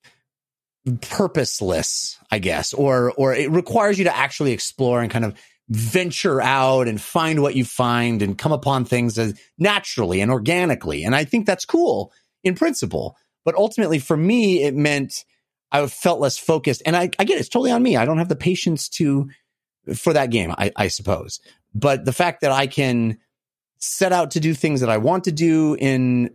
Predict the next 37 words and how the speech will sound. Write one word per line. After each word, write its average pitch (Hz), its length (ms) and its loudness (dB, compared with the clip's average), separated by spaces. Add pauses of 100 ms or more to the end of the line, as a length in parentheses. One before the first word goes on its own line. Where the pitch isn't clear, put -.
Fenyx - 320 -2
Rising, 175 440 2
and 98 460 -2 (1200)
I 117 140 -2
know 139 160 2
exactly 147 380 0
where 135 120 2
I'm 113 120 0
going 160 320 2
and 120 120 2
what 123 120 2
I 123 60 2
need 127 180 0
to 110 40 0
do, 175 460 2
and 104 240 -2
I'm, 104 220 2
I'm 123 180 0
enjoying 135 760 0
this 120 120 0
really 165 240 2
vibrant, 139 520 -2
beautiful 135 360 0
world 151 240 2
that's 104 160 -2
dense, 156 420 -2
and 90 160 0 (300)
I 131 80 2
don't, - 120 -8 (380)
I, 185 160 0 (200)
I 185 80 2
just, 214 280 -2 (140)
I 185 100 2
even 226 180 2
had 170 520 2 (600)
more 185 260 2
fun 147 720 0